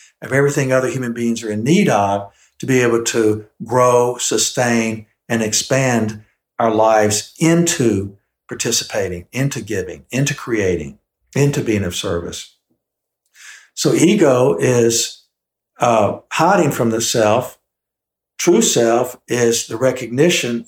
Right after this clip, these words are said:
of being able to give ourselves to others because we are the same as people who are in need as others are. So here's, here's the question. Remember,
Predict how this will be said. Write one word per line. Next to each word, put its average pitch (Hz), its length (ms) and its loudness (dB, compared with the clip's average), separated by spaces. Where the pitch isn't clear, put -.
of 110 180 -6
being 127 160 -4
able 120 280 -4
to 113 540 0
give 151 220 4
ourselves 123 880 0
to - 120 -10
others 131 360 0
because 120 580 -6
we 120 220 -2
are 117 140 2
the 113 100 -4
same 117 540 -4
as 113 220 -2
people 117 440 -8
who 117 120 -4
are 113 100 -4
in 117 120 -6
need 113 380 -8
as 107 180 -8
others 101 300 -6
are. 90 240 -12
So 131 460 -2
here's, 202 540 0
here's 175 300 2
the - 60 -6
question. 104 540 -2
Remember, 127 480 -4